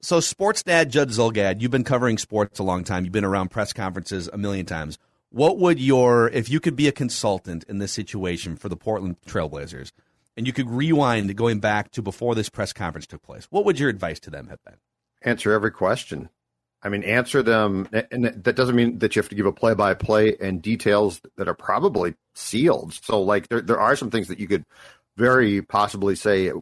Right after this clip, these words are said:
Speaker 2: "We can't talk about that part of it," but doing what the Blazers did reeks of you're hiding something,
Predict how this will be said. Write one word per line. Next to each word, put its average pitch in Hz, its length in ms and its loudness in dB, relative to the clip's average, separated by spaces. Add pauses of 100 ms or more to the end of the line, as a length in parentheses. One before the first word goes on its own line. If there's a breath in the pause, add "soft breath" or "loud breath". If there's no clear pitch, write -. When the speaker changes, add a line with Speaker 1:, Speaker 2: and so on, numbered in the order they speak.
(160)
Speaker 2:
"We 107 100 -10
can't 92 220 -8
talk 104 180 0
about 85 160 0
that 80 160 -4
part 104 240 0
of 101 80 0
it," 80 240 -2
but 101 380 0 (680)
doing 143 360 6
what 123 160 4
the 104 80 -4
Blazers 104 580 2
did 82 500 -4
reeks 110 520 0
of 92 340 2
you're 95 160 -2
hiding 107 420 2
something, 78 480 -8